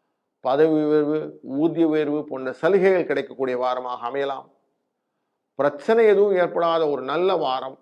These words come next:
இந்த வாரம் உங்களுக்கு. வியாபாரத்தில் இருக்கும் வியாபார அன்பர்களுக்கு லாபம் எதிர்பார்த்தபடியே இருக்கும். நீங்க எதிர்பார்க்காத அளவுக்கு வாடிக்கையாளர்கள் உங்கள்கிட்ட வருவாங்க.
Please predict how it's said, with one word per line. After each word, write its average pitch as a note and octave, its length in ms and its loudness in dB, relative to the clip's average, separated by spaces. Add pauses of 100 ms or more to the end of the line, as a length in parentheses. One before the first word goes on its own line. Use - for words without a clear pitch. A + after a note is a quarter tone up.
இந்த B2+ 200 -6
வாரம் C3+ 340 -2
உங்களுக்கு. A2+ 480 -12 (1400)
வியாபாரத்தில் C4+ 680 4
இருக்கும் G#3+ 280 2
வியாபார G3 400 2
அன்பர்களுக்கு F#3+ 760 2
லாபம் F3 640 2
எதிர்பார்த்தபடியே F3 920 0
இருக்கும். F#3+ 460 -6 (840)
நீங்க C#3+ 320 0
எதிர்பார்க்காத G3 680 2
அளவுக்கு G#3+ 340 2
வாடிக்கையாளர்கள் F3+ 840 2
உங்கள்கிட்ட D3 400 -2
வருவாங்க. F3+ 680 -2